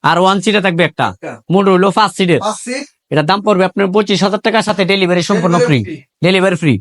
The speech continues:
Speaker 2: এর সামনে তো বক্স করে দিছে।
Speaker 1: সামনে বক্স করা আছে। আবার এ-, এর ভিতর বিষয় আছে ভাই, যদি দুই সিটের, মানে দুই সিটের যদি এক সেট সোফা কেউ নিতে চায়,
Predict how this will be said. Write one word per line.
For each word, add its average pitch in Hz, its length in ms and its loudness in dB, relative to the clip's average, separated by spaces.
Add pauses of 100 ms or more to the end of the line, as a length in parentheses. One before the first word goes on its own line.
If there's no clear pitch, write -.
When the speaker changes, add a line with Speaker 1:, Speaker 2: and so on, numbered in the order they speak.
Speaker 2:
এর 165 120 -16
সামনে 233 260 -4
তো 226 100 -4
বক্স 196 260 -10
করে 208 200 -8
দিছে। 147 160 -10
Speaker 1:
সামনে 202 280 2
বক্স 196 280 0
করা 214 160 2
আছে। 208 200 0 (760)
আবার 180 260 2
এ-, 220 220 2
এর 208 140 2
ভিতর 226 220 0
বিষয় 214 300 2
আছে 190 160 0
ভাই, 113 220 0 (580)
যদি 175 300 2
দুই 214 280 2
সিটের, 214 320 0 (500)
মানে 160 220 0
দুই 208 320 -2
সিটের 202 340 2
যদি 220 180 2
এক 220 160 0
সেট 208 180 -2
সোফা 202 320 0
কেউ 190 180 2
নিতে 208 240 0
চায়, 240 280 0